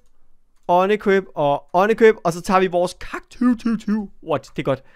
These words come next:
Seks, fem og fem og fire nul nul. Næ. Den der. Femten. Det ser bedre ud. Åh. Det var den forkerte, jeg tog på. Jeg skulle tage den her på. Sådan. Nu har vi nogle gode pets på. Nu har vi nogle rigtig gode pets på. Og så er der, kan man købe alt muligt derovre.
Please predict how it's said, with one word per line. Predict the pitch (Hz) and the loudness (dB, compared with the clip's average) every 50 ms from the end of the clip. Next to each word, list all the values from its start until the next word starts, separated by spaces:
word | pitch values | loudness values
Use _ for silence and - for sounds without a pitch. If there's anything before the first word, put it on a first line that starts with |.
| - - - | -20 -20 -20
Seks, | - - - - 220 208 - - - | -18 -6 0 0 0 0 0 -6 -20
fem | - - - 190 185 175 - - - _ _ - - | -8 -4 -2 -2 -2 -2 -6 -12 -20 _ _ -12 -10
og | 175 - | -10 -10
fem | - - 208 214 214 185 - - - - - - _ _ _ | -4 -2 0 0 0 -2 -6 -16 -20 -20 -20 -20 _ _ _
og | - 214 - - - | -2 -2 -2 -4 -8
fire | - 185 185 202 196 | -6 0 2 2 4
nul | 196 185 180 180 180 | 4 2 0 0 0
nul. | 175 165 160 165 - _ _ | 0 0 -2 -2 -4 _ _
Næ. | - 151 143 131 127 - _ _ - - - _ _ _ _ _ - | -8 -6 -4 -6 -6 -8 _ _ -20 -20 -20 _ _ _ _ _ -2
Den | 185 185 165 | -2 0 2
der. | 147 131 - - - - - | 2 0 0 -2 -8 -4 0
Femten. | 202 196 214 202 - 160 135 | 2 2 2 0 -4 -10 -8
Det | 151 180 175 | -6 -4 -4
ser | 202 | -2
bedre | 170 160 147 143 131 | 0 0 2 2 0
ud. | 120 117 - - - - - - _ _ _ _ _ _ _ 233 | -2 -4 -10 -18 -20 -20 -20 -20 _ _ _ _ _ _ _ 4
Åh. | 233 202 - - _ _ - - _ - - - _ _ _ _ _ _ | 4 4 4 0 _ _ -20 -20 _ -20 -20 -20 _ _ _ _ _ _
Det | - 139 | -10 -10
var | |
den | 135 131 | -10 -10
forkerte, | 123 - 160 135 | -6 -6 -4 -4
jeg | 127 117 | -4 -6
tog | 131 123 | -8 -10
på. | 135 131 - - | -12 -14 -14 -16
Jeg | 135 | -18
skulle | - 143 | -12 -10
tage | 151 160 | -8 -6
den | 175 196 | -4 -4
her | 175 | -2
på. | 131 131 127 113 - - - - - - | -2 -2 -2 -2 -6 -12 -20 -20 -20 -4
Sådan. | - 220 240 202 156 127 117 - - - - - | 0 0 2 2 0 -2 -6 -10 -16 -20 -12 -6
Nu | 185 208 | -2 -2
har | 277 302 | 0 0
vi | 339 | 0
nogle | 339 233 185 | 0 0 0
gode | 214 233 | 0 0
pets | 220 254 - | 0 -2 -4
på. | - 127 120 - _ _ _ _ _ - | -4 -8 -8 -10 _ _ _ _ _ -4
Nu | 175 226 | -2 0
har | 262 | 0
vi | 262 | 2
nogle | 254 208 165 139 127 | 0 0 0 -2 -2
rigtig | 143 170 226 285 | -2 -2 -2 0
gode | - 208 165 139 | 0 0 2 2
pets | 151 135 - | 0 -2 -2
på. | - 147 120 107 - - _ _ _ _ _ _ _ _ _ _ _ _ _ _ - | -2 -4 -4 -4 -6 -10 _ _ _ _ _ _ _ _ _ _ _ _ _ _ -10
Og | 143 | -4
så | 175 | -2
er | 170 | -2
der, | 170 170 | -2 -2
kan | 165 - - 156 | -4 -6 -10 -10
man | 139 135 | -8 -8
købe | 151 143 151 | -6 -6 -4
alt | 156 156 | -4 -4
muligt | 151 143 131 123 | -6 -8 -6 -4
derovre. | - 190 190 185 190 196 202 | -2 -2 0 0 -2 -4 -6